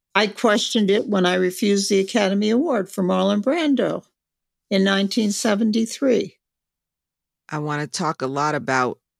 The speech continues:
Speaker 2: what happened that night, but I think part of the important context is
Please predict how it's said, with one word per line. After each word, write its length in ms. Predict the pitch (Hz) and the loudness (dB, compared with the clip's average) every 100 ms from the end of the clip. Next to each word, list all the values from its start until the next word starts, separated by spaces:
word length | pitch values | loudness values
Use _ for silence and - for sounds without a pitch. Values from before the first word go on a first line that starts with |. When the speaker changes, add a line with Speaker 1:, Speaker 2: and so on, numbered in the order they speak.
| _ | _
Speaker 2:
what 140 | 143 147 | -8 -2
happened 440 | 139 - 131 135 | -2 -2 -4 -4
that 220 | 127 - | -6 -6
night, 340 | 131 117 117 - _ _ | -4 -2 -4 -6 _ _
but 140 | - 123 | -8 -6
I 80 | |
think 240 | 135 143 - | -4 -6 -6
part 220 | - 165 | 0 0
of 80 | 151 | 2
the 100 | 147 | -2
important 400 | 143 151 139 139 | -4 -2 -2 -4
context 640 | 185 202 214 131 - - | -6 -4 -2 -2 -2 -6
is 240 | 135 - | -6 -8